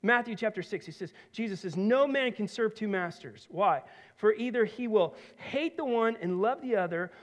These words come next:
or else he will hold to the one and he'll despise the other one."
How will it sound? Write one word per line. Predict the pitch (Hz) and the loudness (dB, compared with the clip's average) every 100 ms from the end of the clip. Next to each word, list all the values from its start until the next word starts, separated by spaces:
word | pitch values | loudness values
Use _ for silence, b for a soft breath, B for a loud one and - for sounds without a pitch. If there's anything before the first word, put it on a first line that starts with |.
| B | B
or | 214 226 | 2 2
else | 220 - | 0 -4
he | 254 | -2
will | 226 185 | 2 2
hold | - - 277 359 359 | 0 2 8 10 8
to | 240 | 2
the | 214 | 4
one | 190 175 175 - B B | 4 4 0 -4 B B
and | 196 | 2
he'll | 233 | 4
despise | 202 190 - - - - 311 269 185 | 2 0 -2 -14 -6 -2 0 0 -2
the | 214 | -4
other | 185 180 170 | -2 -2 -2
one." | 151 135 | -6 -10